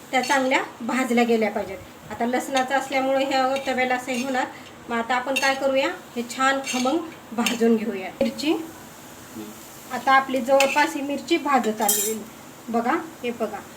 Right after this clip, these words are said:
अशा प्रकारे काय होतं, त्याला छोटे छोटे डाग पडतात.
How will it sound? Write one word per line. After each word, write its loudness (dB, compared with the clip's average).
अशा -6
प्रकारे -2
काय 2
होतं, -4
त्याला -4
छोटे -4
छोटे -4
डाग 2
पडतात. -6